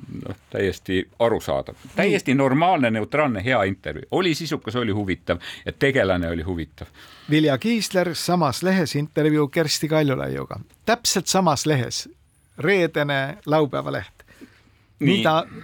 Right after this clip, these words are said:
Speaker 2: Aktuaalne.
Speaker 1: Jah.
Speaker 2: Kaljulaid on, on täiesti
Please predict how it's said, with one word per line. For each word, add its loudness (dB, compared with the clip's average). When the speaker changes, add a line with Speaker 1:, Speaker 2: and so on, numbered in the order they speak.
Speaker 2:
Aktuaalne. 2
Speaker 1:
Jah. -4
Speaker 2:
Kaljulaid 2
on, -2
on 0
täiesti 2